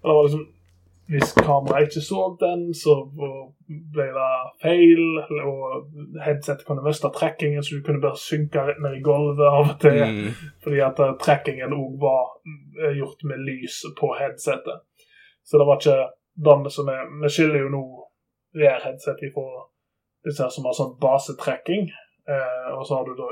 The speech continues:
Speaker 1: eh, da vil jeg jo si utenfra inn-tracking,
Speaker 2: Mm.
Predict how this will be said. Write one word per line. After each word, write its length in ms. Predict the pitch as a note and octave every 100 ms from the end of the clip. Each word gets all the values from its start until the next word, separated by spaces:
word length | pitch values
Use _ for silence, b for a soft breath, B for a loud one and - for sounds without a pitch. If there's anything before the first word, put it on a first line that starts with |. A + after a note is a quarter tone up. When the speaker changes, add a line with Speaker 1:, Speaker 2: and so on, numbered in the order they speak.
| -
Speaker 1:
eh, 640 | C3 B2+ B2 A#2+ B2 C3 C3 C#3 _ D#3 C#3+ -
da 80 | C#3+
vil 160 | C3 B2+
jeg 120 | B2+
jo 120 | B2
si 100 | C3 C3+ D3
utenfra 720 | C#3+ C#3 B2+ C#3 - C3 C3 -
inn-tracking, 760 | D#3+ F#3 G3 - - D#3+ G3+ A3
Speaker 2:
Mm. 220 | G3